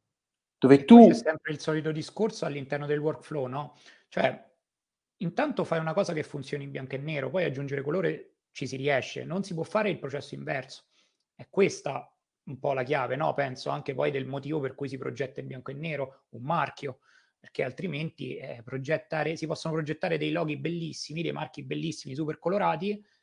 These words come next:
Speaker 2: che poi però non hanno la loro versione monocromatica. Quindi, mm,
Speaker 1: Che, che,
Speaker 2: credo
Speaker 1: che
Speaker 2: che la
Speaker 1: un,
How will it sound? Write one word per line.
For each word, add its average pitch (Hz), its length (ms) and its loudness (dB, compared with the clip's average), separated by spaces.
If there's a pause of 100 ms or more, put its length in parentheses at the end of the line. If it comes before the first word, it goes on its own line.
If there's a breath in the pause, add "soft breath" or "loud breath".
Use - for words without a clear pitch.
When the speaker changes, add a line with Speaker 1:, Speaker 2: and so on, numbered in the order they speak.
(120)
Speaker 2:
che - 160 -4
poi 190 180 0
però 156 180 0
non 147 160 -6
hanno 147 220 -6
la 139 120 -8
loro 143 220 -6
versione 147 760 -8 (160)
monocromatica. 127 840 -8 (400)
Quindi, 135 400 -6 (200)
mm, - 220 -14
Speaker 1:
Che, 139 260 8
che, 147 240 8
Speaker 2:
credo 160 220 2
Speaker 1:
che 147 40 2
Speaker 2:
che 202 80 10
la - 0 -
Speaker 1:
un, 190 80 12